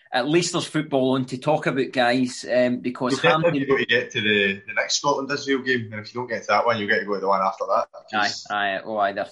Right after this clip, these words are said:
Speaker 1: either a dime a dozen. Hampden would be full this week. Well, who would be kidding? It wouldn't be full, but it would be packed.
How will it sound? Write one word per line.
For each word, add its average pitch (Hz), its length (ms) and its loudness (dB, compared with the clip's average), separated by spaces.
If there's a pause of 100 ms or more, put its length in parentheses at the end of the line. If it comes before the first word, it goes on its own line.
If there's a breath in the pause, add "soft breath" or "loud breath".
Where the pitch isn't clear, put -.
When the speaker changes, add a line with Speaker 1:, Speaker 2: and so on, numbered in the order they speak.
Speaker 1:
either 107 420 -2 (440)
a 117 100 -2
dime 123 220 0
a 101 100 -2
dozen. 123 300 -6 (400 loud breath)
Hampden 170 680 0
would 139 220 -2
be 139 80 0
full 135 500 -2 (100)
this 123 360 -4
week. 131 360 -6
Well, 120 240 2
who 131 120 -2
would 123 100 0
be 101 60 -10
kidding? 87 260 -10
It 85 80 -12
wouldn't 139 180 -2
be 98 80 -10
full, 98 460 -10
but 117 220 -2
it 110 100 -8
would 127 160 -8
be - 120 -4
packed. 151 380 0